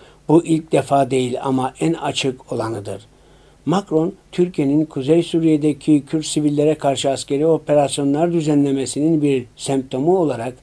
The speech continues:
nato'yu neredeyse ölü bir beyin olarak nitelendirdi. Fransa Cumhurbaşkanı'nın sözleri geçici bir nitelik taşımıyor. Bu açıklama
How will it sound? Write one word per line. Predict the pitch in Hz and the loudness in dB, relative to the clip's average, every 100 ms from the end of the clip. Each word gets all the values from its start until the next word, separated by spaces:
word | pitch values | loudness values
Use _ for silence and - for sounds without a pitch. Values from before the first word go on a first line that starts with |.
| - - - | -20 -8 0
nato'yu | 165 170 156 151 | 0 2 2 4
neredeyse | 156 180 160 147 131 139 - | 4 2 2 0 -2 -6 -2
ölü | 143 165 | 0 4
bir | 170 139 | 4 2
beyin | 143 165 | 0 2
olarak | 160 143 131 123 | 2 0 -4 -6
nitelendirdi. | 131 117 117 110 104 107 104 107 107 - - - - - | -8 -8 -8 -8 -8 -10 -10 -10 -12 -16 -20 -20 -20 -16
Fransa | - 143 156 180 180 | -2 0 0 0 0
Cumhurbaşkanı'nın | 185 170 156 131 - 135 131 127 120 | 2 2 2 0 -2 -4 -2 -4 -4
sözleri | 127 123 117 139 185 170 | -6 -6 -4 0 0 0
geçici | 139 - 123 127 | -2 -4 -8 -6
bir | 127 120 | -4 -6
nitelik | 120 117 113 143 143 | -8 -8 -6 -6 -6
taşımıyor. | - 107 - 151 143 107 - - - - | -10 -10 -2 0 0 -2 -12 -20 -20 -2
Bu | 175 196 | 2 2
açıklama | - 120 - 113 131 151 | 0 -6 -10 -8 -6 -6